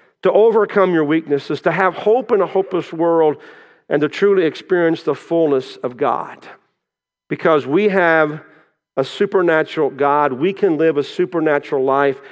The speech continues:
we can be filled, we can be strengthened, comforted, guided, empowered. All those things that the Spirit can do and promises, we can experience those things in our personal life. And let me just tell you this, maybe you're seeking and wondering, how, how do you discover that? How do you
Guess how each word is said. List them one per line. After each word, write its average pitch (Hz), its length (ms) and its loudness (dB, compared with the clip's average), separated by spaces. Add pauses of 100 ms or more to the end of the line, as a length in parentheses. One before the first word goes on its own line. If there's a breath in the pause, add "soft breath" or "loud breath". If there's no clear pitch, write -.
(140 loud breath)
we 165 140 0
can 185 180 0
be 147 120 -2
filled, 185 440 2
we 165 100 0
can 185 220 -2
be 151 80 -2
strengthened, 202 720 0
comforted, 196 520 0
guided, 180 300 4
empowered. 208 720 2 (320 loud breath)
All 247 220 4
those 294 220 0
things 262 280 2
that 165 180 0
the 180 140 0
Spirit - 640 -2
can 190 180 2
do 202 360 2
and 139 200 -2
promises, 202 600 0 (320 loud breath)
we 190 140 2
can 196 160 2
experience 190 500 0
those 175 240 0
things 156 300 0
in 160 80 0
our 147 100 0
personal 147 420 -2
life. - 520 -6 (800 soft breath)
And 165 100 2
let 214 60 4
me 226 80 2
just 220 160 -2
tell 214 120 4
you 196 140 4
this, 170 320 2
maybe 190 220 2
you're 208 120 4
seeking 175 520 0
and 156 140 0
wondering, 165 520 2 (380 loud breath)
how, 202 340 2
how 185 220 -2
do 269 60 -4
you 233 120 -2
discover 180 540 -2
that? 139 160 2
How 196 220 -2
do 247 80 -4
you 202 280 0